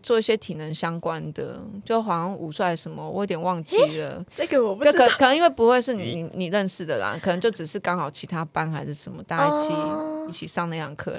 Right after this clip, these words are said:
Speaker 1: 听那个演讲，然后后来加到，
Speaker 2: 嗯。
Speaker 1: 然后后来我就看到他去练跑酷。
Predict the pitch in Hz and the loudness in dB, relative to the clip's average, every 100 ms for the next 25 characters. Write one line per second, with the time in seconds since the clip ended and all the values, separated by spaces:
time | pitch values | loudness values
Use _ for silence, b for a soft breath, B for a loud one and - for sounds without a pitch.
0 | - - 196 180 180 156 139 170 - - | -10 -8 -6 -4 -4 -6 -8 -10 -12 -8
1 | 156 165 175 160 - - 107 170 - - | -4 -2 -2 -4 -6 -8 -8 -6 -10 -10
2 | B - 339 208 277 247 180 180 208 185 | B -8 4 4 8 8 6 2 -4 -2
3 | 170 - 156 156 156 - - - | -2 -4 -8 -8 -10 -14 -14 -16